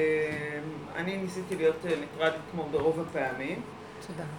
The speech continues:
Speaker 1: והיא, אה, החליטה שאני, אתם ואתם ואתם, והכלילה אותי בתוך העניין הזה. ואני, אה, התעלמתי מזה. כי ידעתי שהיא בסערה וכאלה. אחרי איזה תקופה נפגשנו באיזה אירוע והיא התנהגה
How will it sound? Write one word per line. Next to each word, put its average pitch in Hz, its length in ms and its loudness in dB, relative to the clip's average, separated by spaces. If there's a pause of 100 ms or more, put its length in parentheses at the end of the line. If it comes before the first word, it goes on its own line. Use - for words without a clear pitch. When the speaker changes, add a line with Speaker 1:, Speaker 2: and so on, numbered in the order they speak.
(360)
Speaker 1:
והיא, 160 1400 6
אה, 185 380 4
החליטה 208 440 -2
שאני, 170 920 4 (240)
אתם 202 340 4
ואתם 160 420 6
ואתם, 156 260 6 (100)
והכלילה 190 400 4
אותי 180 180 2
בתוך 165 380 -4
העניין 143 360 2
הזה. 135 100 -2 (420)
ואני, 320 320 -8
אה, 311 180 -2
התעלמתי 233 500 2
מזה. 160 280 0 (920)
כי 226 60 8
ידעתי 269 340 8
שהיא 214 220 2
בסערה 175 600 10
וכאלה. 147 480 4 (580)
אחרי 208 120 -2
איזה 226 380 2
תקופה 233 360 -2
נפגשנו 185 560 0
באיזה 170 340 2
אירוע 156 480 2
והיא 165 200 0
התנהגה 147 520 0